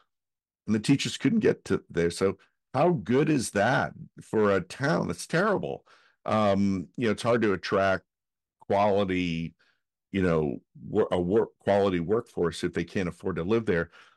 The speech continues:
The thing is, um, and I don't track demographics, uh, that's, like, a whole nother discipline, but, um, uh, I'm very attuned to the issue, and it, and it is, New York City's having the same <laughs> problem,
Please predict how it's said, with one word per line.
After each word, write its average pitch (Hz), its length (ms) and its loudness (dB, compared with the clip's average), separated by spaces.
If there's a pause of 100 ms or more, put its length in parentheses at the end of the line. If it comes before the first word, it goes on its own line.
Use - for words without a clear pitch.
(200)
The 110 100 0
thing 143 360 2
is, 135 540 2 (100)
um, 95 480 2
and 120 120 0
I 113 60 2
don't 127 460 0
track 104 400 2
demographics, 101 1120 -2
uh, 87 320 0
that's, 95 300 -2
like, 87 180 -2
a 78 40 -8
whole 101 220 -2
nother 92 280 -2
discipline, 107 760 -2
but, 117 340 2 (580)
um, 92 440 -2 (1080)
uh, 90 340 0
I'm 104 160 0
very 123 240 4
attuned 135 480 0
to 104 100 -4
the 87 240 -2
issue, 85 640 -2
and 92 160 -4
it, 90 140 -4 (180)
and 98 160 -4
it 87 120 -4
is, 147 400 -4 (840)
New 139 140 2
York 160 120 2
City's 165 280 2
having 120 160 2
the 101 60 -2
same 113 220 -2
<laughs> - 20 -10
problem, 87 640 -4